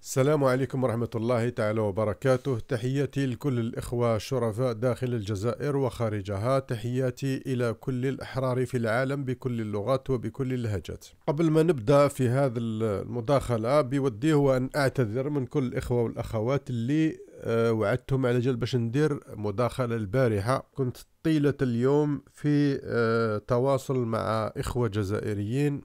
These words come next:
على جال باش ن-، إن شاء الله نكونوا، آه، حاضرين ونكونوا، آه، يوم الأحد سبعتاش مارس ألفين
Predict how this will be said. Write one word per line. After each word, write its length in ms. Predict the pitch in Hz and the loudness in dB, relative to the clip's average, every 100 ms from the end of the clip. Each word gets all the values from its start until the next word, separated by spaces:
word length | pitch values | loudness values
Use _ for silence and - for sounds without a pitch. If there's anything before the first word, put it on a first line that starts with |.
| - | -6
على 200 | 110 113 | -2 0
جال 180 | 113 113 | 0 -2
باش 260 | 127 - | -2 -4
ن-، 300 | 113 110 104 - | -6 -6 -8 -10
إن 200 | 104 101 | -10 -8
شاء 180 | 92 117 | -6 -4
الله 280 | 117 127 123 | -2 -2 -4
نكونوا، 680 | 107 101 - 120 123 139 - - | -6 -6 -2 0 2 0 -2 -8
آه، 280 | 110 101 98 | -4 -2 -2
حاضرين 720 | - 123 101 117 127 147 143 - - | -2 -2 0 2 2 0 -2 -8 -6
ونكونوا، 680 | 113 107 - 135 123 135 131 - | -6 -4 -2 0 2 0 -2 -2
آه، 260 | 107 104 | 0 2
يوم 500 | 104 127 131 131 127 | 2 2 4 4 0
الأحد 680 | 120 113 107 - - 135 110 | -2 -4 -6 -6 -4 -2 -2
سبعتاش 680 | 107 113 110 101 117 107 120 | -4 -2 0 0 -2 -2 0
مارس 480 | 120 123 120 - - _ - | 2 2 -2 -6 -8 _ -4
ألفين 540 | 113 - 139 123 107 | -2 -2 0 0 -2